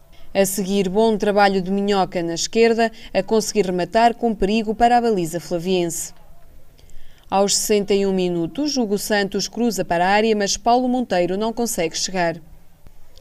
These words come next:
Aos setenta e três minutos, é vez do número dez do Paços, Sérgio Oliveira,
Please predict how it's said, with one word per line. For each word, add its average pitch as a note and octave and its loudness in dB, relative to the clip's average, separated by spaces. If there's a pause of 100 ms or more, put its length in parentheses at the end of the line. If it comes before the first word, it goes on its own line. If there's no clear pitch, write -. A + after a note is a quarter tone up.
(100)
Aos G3+ 2
setenta G#3 2
e F#3+ 2
três F#3+ 2
minutos, F#3 -2
é A#3 2
vez G3+ 2
do G3 -2
número G#3 0
dez F#3 4
do E3 -6
Paços, F3 -2
Sérgio E3+ 2
Oliveira, G3 2